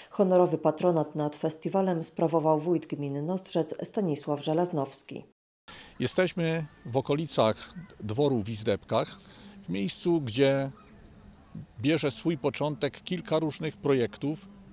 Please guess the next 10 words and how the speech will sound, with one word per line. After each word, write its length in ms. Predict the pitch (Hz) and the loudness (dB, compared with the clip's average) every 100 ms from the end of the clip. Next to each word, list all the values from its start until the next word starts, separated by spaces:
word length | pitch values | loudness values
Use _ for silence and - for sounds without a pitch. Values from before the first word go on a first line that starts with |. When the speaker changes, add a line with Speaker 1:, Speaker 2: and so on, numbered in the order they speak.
| - | -10
Speaker 2:
ścieżek. 720 | - - 139 123 131 160 - - - - - - - - - - - - | -6 2 2 4 2 -2 -10 -20 -20 -20 -20 -20 -20 -20 -20 -20 -20 -10
Za 200 | 104 139 | -2 0
mną 340 | 151 147 143 135 - 110 - | 0 0 -2 -4 -12 -14 -10
wiklinowa 680 | 110 131 - 139 143 127 113 | -4 -4 -2 0 2 4 4
altana, 600 | 120 117 120 110 120 139 - | 2 2 -2 0 -2 -4 -10
która 260 | - 151 160 | -4 2 2
również 320 | 151 135 117 | 2 -2 -2
powstała 680 | - 113 - 120 113 104 107 - - | -4 -4 2 4 4 2 -2 -14 -12
w 60 | 104 | -4
ramach 540 | 123 120 120 - - | -2 0 -2 -4 -10